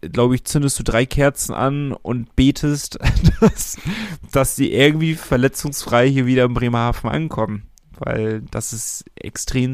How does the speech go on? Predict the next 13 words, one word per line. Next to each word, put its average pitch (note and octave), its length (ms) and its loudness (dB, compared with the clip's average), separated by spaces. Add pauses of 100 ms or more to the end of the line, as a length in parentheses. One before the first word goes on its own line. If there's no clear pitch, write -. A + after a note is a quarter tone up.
(120)
wichtig, C#3 340 -4
gerade A2+ 280 0
mit A2+ 140 0
Blick B2 160 -2
auf A2+ 160 0
unsere A#2 300 -4
Playoffs D3 600 4 (580)
darf A#2+ 200 0
man A#2+ 100 2
halt A2 200 0
auch B2+ 140 2
nicht D#3 100 0
unterschätzen. B2+ 760 -4